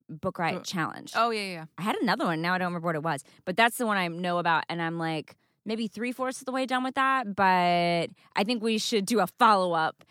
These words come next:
Speaker 1: If you wanna
Speaker 2: Yeah.
Speaker 1: email us about that, I wanna hear
Speaker 2: Check
Speaker 1: how your book
Speaker 2: in.
Speaker 1: resolutions are going. And I'm gonna talk about mine, too. So send that our way.
Speaker 2: I think I'm doing okay. I wanted to read more widely, and I have.
Speaker 1: Cool.
Speaker 2: Uh, I wanted to track my books,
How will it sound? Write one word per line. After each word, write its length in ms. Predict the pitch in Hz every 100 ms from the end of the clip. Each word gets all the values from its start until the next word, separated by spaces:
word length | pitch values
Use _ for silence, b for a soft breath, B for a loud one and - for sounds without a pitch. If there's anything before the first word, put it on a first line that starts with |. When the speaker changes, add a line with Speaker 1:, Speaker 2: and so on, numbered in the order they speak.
| b
Speaker 1:
If 200 | 202 196
you 100 | 269
wanna 200 | 262 247
Speaker 2:
Yeah. 120 | 185 277
Speaker 1:
email 200 | 285 285
us 180 | 285
about 300 | 294 277 285
that, 200 | 294 277
I 40 | 226
wanna 180 | 240 220
hear 180 | 262 233
Speaker 2:
Check 80 |
Speaker 1:
how 60 | 240
your 200 | 214 247
book 120 | 190
Speaker 2:
in. 40 | 170
Speaker 1:
resolutions 640 | 220 220 214 233 220 196
are 180 | 190 196
going. 560 | 190 208 202 185 180 170 B B
And 160 | 185
I'm 100 | 185
gonna 160 | 185 160
talk 200 | 220 190
about 200 | 185 139
mine, 360 | 170 170 160 151
too. 240 | - 156 -
So 180 | - 180
send 240 | - 214
that 180 | 190 165
our 160 | 156 147
way. 180 | - - _ -
Speaker 2:
I 60 |
think 120 | 269 554
I'm 80 | 508
doing 120 | 494 466
okay. 340 | 440 440 226
I 220 | - 185 208
wanted 320 | 202 220 226
to 80 | 214
read 200 | 226 233
more 180 | 247
widely, 460 | 254 190 190 214 214
and 80 | 202
I 60 |
have. 500 | 220 170 151 156 180 - _ _
Speaker 1:
Cool. 120 | 180
Speaker 2:
Uh, 40 | 180
I 360 | 170 156 165
wanted 260 | 170 180 180
to 440 | - 185 185 180 -
track 320 | - 190 196
my 160 | 202 190
books, 640 | 185 175 - - -